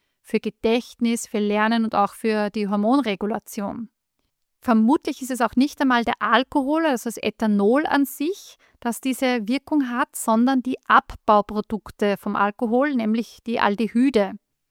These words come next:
Ja, und diese Hypothese würde auch erklären,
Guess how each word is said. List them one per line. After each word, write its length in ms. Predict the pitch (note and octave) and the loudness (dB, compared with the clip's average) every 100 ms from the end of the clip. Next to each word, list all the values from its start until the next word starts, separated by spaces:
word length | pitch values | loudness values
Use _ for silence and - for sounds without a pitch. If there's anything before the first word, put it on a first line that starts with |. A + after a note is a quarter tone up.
| _ _ _ A#3+ | _ _ _ -4
Ja, 60 | |
und 120 | A#3+ | -2
diese 200 | C4 B3+ | -2 -2
Hypothese 920 | A#3+ B3 B3+ - G#3+ A#3+ - C#4+ D4+ - | 0 0 -4 -6 -4 -4 -2 0 0 -2
würde 460 | - G3+ B3+ C4 - | -10 -4 -2 0 0
auch 460 | G#3+ A3 A3+ - - - - | 2 2 0 -6 -16 -14 -4
erklären, 840 | A3 - - G#3+ G3 G3 A3+ C#4+ | -4 -4 -4 -2 0 2 4 2